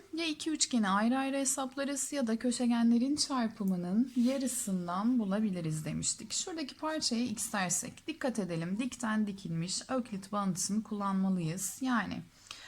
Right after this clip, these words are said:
on iki ile x'in çarpımı altının karesine eşit. Buradan on iki x eşittir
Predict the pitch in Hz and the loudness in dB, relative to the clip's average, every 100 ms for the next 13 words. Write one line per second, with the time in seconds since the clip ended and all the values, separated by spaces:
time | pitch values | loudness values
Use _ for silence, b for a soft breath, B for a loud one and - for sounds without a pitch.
0 | B B - 349 339 - 262 247 214 - | B B -6 -2 -2 -2 0 0 0 -2
1 | - 240 247 - 214 180 - 165 160 - | 4 6 6 2 -2 -4 -4 -4 -4 -6
2 | - - 214 226 220 - 196 185 190 208 | -10 -2 2 4 2 0 0 2 2 0
3 | - 185 165 156 165 - - - - - | -4 -4 -2 -4 -4 -4 -2 -4 -6 -14
4 | - B B B 339 320 294 269 - 294 | -14 B B B -4 0 0 0 0 2
5 | 285 254 254 202 - - 208 196 - 160 | 2 0 -2 0 0 0 -2 -2 -2 -8
6 | - 165 156 - | -6 -4 -4 -6